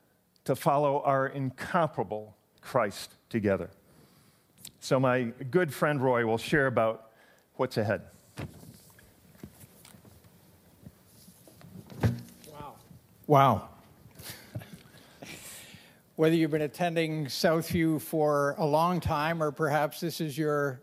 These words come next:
Speaker 2: first time, you likely were not expecting to hear an announcement like that tonight. However, just like Clyde said, he's not done yet. And Lord willing, Clyde will still be with us for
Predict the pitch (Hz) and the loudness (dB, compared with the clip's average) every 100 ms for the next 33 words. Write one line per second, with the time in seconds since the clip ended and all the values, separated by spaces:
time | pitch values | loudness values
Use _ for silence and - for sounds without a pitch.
0 | - 196 175 - 143 143 180 208 - _ | -2 -2 0 -2 -2 -2 -6 -8 -10 _
1 | - _ _ _ 170 151 170 175 170 156 | -20 _ _ _ -2 2 2 2 -2 -2
2 | 151 147 143 143 - 156 147 139 139 127 | -2 0 0 -2 -4 -4 -4 -8 -8 -6
3 | 139 131 131 123 - - 131 135 - 147 | -4 -2 -4 -8 -14 -10 -6 -6 -8 -8
4 | 131 127 135 120 - 139 131 110 - _ | -6 -2 -2 -2 -6 -6 -6 -8 -16 _
5 | _ _ - - - _ _ _ 156 170 | _ _ -20 -18 -18 _ _ _ 4 6
6 | 175 135 113 175 147 - 165 151 - - | 4 2 -4 -6 -6 -2 -2 -2 -10 -20
7 | - - 147 147 147 135 117 _ - - | -12 -4 0 0 -2 -6 -18 _ -10 -2
8 | 175 113 143 196 165 _ _ - 123 143 | 0 -2 -4 -10 -14 _ _ -4 -2 0
9 | 135 151 135 123 98 - _ _ _ - | 0 0 -2 -2 -8 -18 _ _ _ -20
10 | - _ - 135 135 147 156 143 151 156 | -20 _ -6 -4 -2 0 0 2 2 2
11 | 160 151 - 160 151 147 143 - - 160 | 0 -2 0 2 2 0 -2 -4 -6 -4
12 | 143 139 139 160 185 - 156 139 131 127 | -4 -6 -4 -4 -6 -10 -10 -8 -6 -8